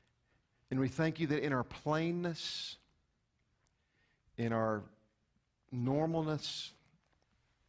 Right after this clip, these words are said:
in the ex-, in who we are,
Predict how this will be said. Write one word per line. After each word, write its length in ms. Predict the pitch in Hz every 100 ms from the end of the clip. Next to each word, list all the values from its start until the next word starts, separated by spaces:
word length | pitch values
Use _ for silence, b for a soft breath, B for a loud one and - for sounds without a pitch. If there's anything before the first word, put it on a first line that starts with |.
| _ _ _ b b b b b b b
in 200 | 131 127
the 260 | 127 120 -
ex-, 380 | 120 104 104 110 123 -
in 260 | 120 127 98 -
who 160 | 190
we 240 | 160 156 131
are, 400 | 139 110 90